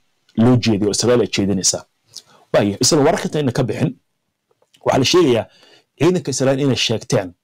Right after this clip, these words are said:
god ama dhufays cabirkiisu uu yahay ilaa iyo toban mitir inay ka heleen xadka Lubnaan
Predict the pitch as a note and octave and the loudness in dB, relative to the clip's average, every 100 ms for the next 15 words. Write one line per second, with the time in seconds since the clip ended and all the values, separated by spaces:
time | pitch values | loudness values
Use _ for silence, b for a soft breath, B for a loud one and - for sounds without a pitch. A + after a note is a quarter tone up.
0 | _ _ _ _ _ - A#2 D3+ F#3+ - | _ _ _ _ _ -4 2 2 0 -4
1 | - A#2 A#2+ C#3 - F3 - - - _ | -4 -2 2 0 2 2 2 -2 -6 _
2 | _ _ _ _ B2 C#3+ D3 - C3 - | _ _ _ _ -4 -2 -2 0 0 0
3 | - B2+ A#2+ A2 A2+ C#3 D3+ B2 - C3 | 0 0 0 0 0 2 2 -2 -2 0
4 | D3+ A2 - A2 - C3+ B2 - D3 A2 | 0 -2 -4 -8 -4 0 0 0 0 2
5 | G#2 E2 _ _ _ _ - - - - | 0 -4 _ _ _ _ -10 -6 -6 0
6 | A#2 G#2 A2+ G2 | 0 2 2 0